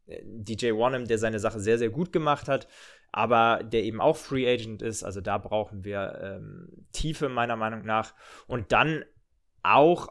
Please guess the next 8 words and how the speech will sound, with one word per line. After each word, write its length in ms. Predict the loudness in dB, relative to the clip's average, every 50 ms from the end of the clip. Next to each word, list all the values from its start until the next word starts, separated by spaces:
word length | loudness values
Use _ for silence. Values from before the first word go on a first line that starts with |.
| 0
auf 180 | 2 2 2 4
der 120 | 2 -2
Cornerback-Situation 1200 | -2 0 -2 0 2 0 0 -2 -8 -8 -8 -12 -12 -10 -8 -8 -8 -8 -8 -10 -8 -8 -8 -6 -6
meiner 240 | -8 -6 -8 -8
Meinung 240 | -10 -10 -10 -12 -12 -12
nach, 260 | -10 -8 -8 -8 -10 _ _ -20 -20 _ _ _
wo, 420 | -2 0 0 2 0 0 -4 _ _ _ _ _ _ _ _ _ _ _ _ _ _ _ _ _ _ _ -20 -16 -16 -14 -10 -10 -10 -10 -12 -18 -18 -20 -20 -18 -18 -18 -18 -20 -20
ja, 600 | -12 -4 2 6 8 10 10 8 6 4 -8